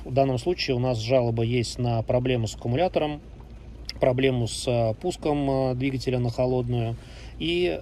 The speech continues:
э, среди меню специальных тестов сканера Zenit Z пять есть функция проверки, э, аккумулятора. Заходим, э, в меню «Регистрация замены аккумулятора», выбираем специальные функции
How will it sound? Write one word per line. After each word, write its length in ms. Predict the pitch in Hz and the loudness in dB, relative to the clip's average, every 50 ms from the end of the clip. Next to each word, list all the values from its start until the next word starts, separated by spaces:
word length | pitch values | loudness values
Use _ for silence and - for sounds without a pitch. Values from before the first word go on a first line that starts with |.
| - - | -4 -2
э, 260 | 127 123 127 123 120 | -2 0 2 0 0
среди 800 | 117 - - 131 135 131 135 143 143 139 135 131 123 120 117 117 - - - - | -2 -2 -2 -2 -2 -2 0 0 2 2 4 4 4 2 2 0 -4 -8 -6 -4
меню 260 | 131 131 135 139 127 | -2 0 2 0 0
специальных 500 | 110 - - 117 - 131 120 117 113 110 | -2 -4 -4 -2 0 2 2 2 0 -2
тестов 360 | - 185 185 - - 156 139 - | -2 -2 -4 -2 -2 -4 -4 -2
сканера 520 | - 151 143 143 139 131 131 127 127 143 160 | 0 0 2 2 4 4 4 4 2 0 -2
Zenit 280 | 139 123 127 139 135 | -2 -2 0 0 0
Z 160 | 120 123 127 | 0 0 -2
пять 380 | 123 - 139 135 123 120 117 - - - - - - - - - | -2 0 2 2 2 0 -2 -8 -14 -16 -16 -16 -16 -16 -14 -8
есть 340 | - 131 143 170 170 - - | -4 -2 -2 -2 -2 -4 -8
функция 580 | - - - 143 151 151 - - 139 127 123 117 | -8 -4 -2 0 0 -2 -2 0 0 0 0 0
проверки, 1080 | 120 - 117 107 107 120 135 139 123 - - - 127 123 123 120 120 117 117 113 - - - - - | 0 -2 -2 0 2 2 2 2 0 -2 -2 0 0 2 2 2 2 2 0 0 -2 -6 -10 -8 -4
э, 340 | 117 117 113 113 110 110 110 | -2 -2 0 0 0 0 -2
аккумулятора. 800 | 110 110 - - 113 - 117 127 127 123 113 - - 87 80 - - - - - - - - - - - - - - - - - - - - - | -2 -4 -6 -6 -4 -2 -2 0 2 0 0 0 -4 -6 -8 -10 -14 -16 -18 -18 -16 -16 -16 -16 -16 -16 -16 -16 -16 -16 -16 -16 -16 -16 -10 -4
Заходим, 640 | 131 123 143 - - 165 143 139 147 131 127 123 123 | 0 2 2 4 4 2 4 4 2 2 2 2 0
э, 240 | 120 120 117 117 | 2 2 0 0
в 120 | 117 113 123 | -2 -2 -2
меню 400 | 143 135 139 143 143 135 127 120 | 0 0 0 2 2 2 2 2
«Регистрация 600 | 117 120 117 127 - - 139 131 117 - 127 113 110 | 0 0 -2 -2 0 2 2 2 2 2 -2 -2 -2
замены 840 | 113 123 123 127 127 127 123 117 113 110 107 104 101 101 98 - - - - - - - - - - | 0 0 0 0 0 0 0 0 0 0 -2 -2 -4 -4 -6 -10 -12 -14 -16 -16 -16 -14 -14 -14 -12
аккумулятора», 540 | - - - 123 135 160 180 175 - 165 156 | -10 -6 -4 -2 0 2 2 2 0 0 0
выбираем 380 | 143 123 120 123 120 113 104 | 0 0 0 0 0 0 -2
специальные 500 | - - - - - 170 175 175 170 160 | -4 -6 -4 0 0 0 2 0 -2 -4
функции 580 | - - 170 160 156 - - - 147 135 139 | -6 -6 -6 -6 -6 -6 -6 -4 -2 -2 -2